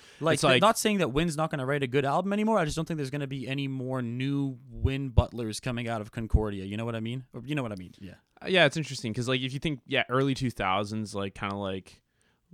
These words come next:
Speaker 2: though all those bands were new, and then now they're kinda living out their life,
Speaker 1: Mm-hmm.
Speaker 2: and all the new bands just aren't making the same sound.
Speaker 1: Yeah, like, like, the scene and the sound has really kind of come to,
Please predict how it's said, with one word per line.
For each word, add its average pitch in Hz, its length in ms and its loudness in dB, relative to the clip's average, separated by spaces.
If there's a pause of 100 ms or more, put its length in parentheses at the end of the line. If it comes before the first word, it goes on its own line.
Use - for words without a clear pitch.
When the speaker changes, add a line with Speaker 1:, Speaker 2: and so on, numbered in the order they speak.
(160)
Speaker 2:
though 127 320 4
all 131 240 6
those 127 200 6
bands 117 420 0
were 104 100 2
new, 104 360 4
and 107 140 0
then 113 100 0
now 120 160 6
they're 127 120 10
kinda 113 220 2
living 110 300 4
out 104 220 4
their 98 180 2
life, 98 640 4
Speaker 1:
Mm-hmm. 143 400 2
Speaker 2:
and 120 440 6
all 135 160 10
the 127 120 10
new 123 220 10
bands 107 460 4
just - 240 0
aren't 104 160 2
making 98 220 -2
the 90 60 -2
same 82 280 -4
sound. - 520 -6 (880)
Speaker 1:
Yeah, 180 280 8
like, 156 360 0 (160)
like, 170 280 0
the 147 100 0
scene 202 460 0
and 175 120 0
the 156 60 2
sound 147 480 0
has 120 160 -2
really 135 280 0
kind 135 260 -2
of 120 120 -6
come 131 280 -2
to, 113 320 -4